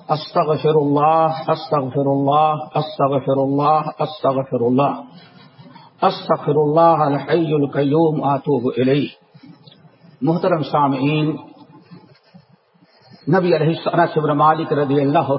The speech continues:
تعالیٰ عنہ حدیث کے راوی ہیں، کہتے ہیں نبی علیہ السلام جمعے کے دن خطبہ دے رہے تھے، خطبے کی حالت میں ایک اعرابی بدو آیا اور اس نے کہا، "یا رسول اللہ، فصلیں تباہ ہو رہی ہیں، مویشی مر رہے ہیں،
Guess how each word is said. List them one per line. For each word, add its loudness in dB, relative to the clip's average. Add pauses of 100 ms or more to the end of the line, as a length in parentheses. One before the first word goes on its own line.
تعالیٰ 0
عنہ -2
حدیث -4
کے -4
راوی 0
ہیں، -2
کہتے -6
ہیں 0
نبی -2
علیہ 0
السلام -2 (100)
جمعے 0
کے -6
دن -4
خطبہ -4
دے -2
رہے 2
تھے، 2 (760)
خطبے 4
کی -2
حالت 2
میں 2
ایک 2 (200)
اعرابی 2
بدو 0
آیا 4 (680)
اور 4
اس -4
نے 2
کہا، 2
"یا 2
رسول 2
اللہ، 2 (960)
فصلیں 0
تباہ 2
ہو 4
رہی 4
ہیں، 2
مویشی 0
مر 2
رہے 0
ہیں، 2